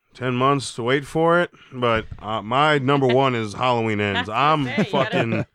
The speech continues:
Speaker 2: go back to where we started.
Speaker 1: Dude,
Speaker 2: Yeah.
Speaker 1: like, I, I, I, I know, I know, but everyone who listens to Madness or anybody who fucking knows me or anybody seen my
Speaker 2: <laughs>
Speaker 1: fucking house,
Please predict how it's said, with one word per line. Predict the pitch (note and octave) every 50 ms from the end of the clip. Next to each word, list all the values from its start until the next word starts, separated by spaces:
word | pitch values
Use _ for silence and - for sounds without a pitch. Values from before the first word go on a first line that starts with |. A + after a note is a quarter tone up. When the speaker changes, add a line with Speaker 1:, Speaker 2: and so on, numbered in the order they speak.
| _ _ _ _ _ G3
Speaker 2:
go | - A#3 A#3
back | A#3 A#3+ -
to | B3+
where | B3 A#3
we | B3
started. | A3+ - B3 C4+ D#4 G#3+ E3+
Speaker 1:
Dude, | D3 D#3 D3+ C#3+
Speaker 2:
Yeah. | C3+ -
Speaker 1:
like, | B2 A#2+ A#2+ A#2+ A#2
I, | B2 C#3 C#3 -
I, | A#2+ B2+ -
I, | - D3+ D#3 D#3+ E3 D#3 - D3+
I | D#3+
know, | F3 F3 F3 F3 F3 F3 E3+ D#3 D#3 -
I | C3+ D3
know, | D3+ D#3+ D#3+ D#3 D3+ D3+ D3+ D#3 D3+ C#3
but | C3+ C3
everyone | C3 C#3+ D#3+ E3 E3 E3 E3 E3
who | D#3+ D#3 D3+
listens | D#3 D3 C3+ C#3+ C3+
to | C#3+
Madness | C#3 C#3 C#3 C#3+ C#3+ C#3+ C#3+ C#3 C3
or | B2+
anybody | B2 B2+ B2 B2 A#2+
who | A2
fucking | - C3+ B2 - A2 A2+
knows | B2+ C#3 C#3+ C#3 C3
me | C3+ C#3 C#3
or | C3+ A#2+
anybody | A#2 A2+ A#2 A#2 A#2 A2
seen | - C3 B2+
my | A#2 G#2+
Speaker 2:
<laughs> | - -
Speaker 1:
fucking | - C#3 B2+ - -
house, | F#2 F2+ G#2+ G#2+ A2+ C#3+ F#3 - - -